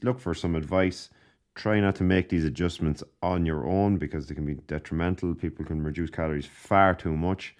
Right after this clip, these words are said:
They'll be able to give you a better picture or a little bit more advice on where you need to go from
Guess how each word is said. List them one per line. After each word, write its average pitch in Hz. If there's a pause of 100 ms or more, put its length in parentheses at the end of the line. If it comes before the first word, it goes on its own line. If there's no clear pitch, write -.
(440)
They'll 127
be 107
able 104
to 95
give 95
you 92
a 85
better 82
picture 92
or 80 (1500)
a 107
little 120
bit 110
more 113
advice 104 (100)
on 90
where 95
you 90
need 87
to 90
go 92
from 80